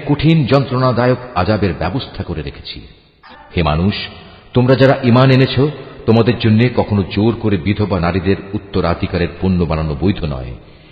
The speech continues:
বিয়ের সময় মোহর হিসেবে যা তোমরা তাদের দিয়েছ, তার কোনো অংশ তাদের কাছ থেকে নিয়ে নেয়ার জন্য তোমরা তাদের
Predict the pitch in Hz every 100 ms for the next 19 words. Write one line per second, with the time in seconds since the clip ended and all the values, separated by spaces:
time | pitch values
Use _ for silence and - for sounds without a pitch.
0 | - - 82 87 131 143 - 139 113 117
1 | 120 107 123 120 131 143 - - - 98
2 | 95 101 98 92 90 73 78 113 - 120
3 | 127 - - - 95 - - 165 170 -
4 | 101 - 82 71 95 90 - 101 - -
5 | 98 87 98 92 87 - 95 92 107 -
6 | - - - 87 85 85 82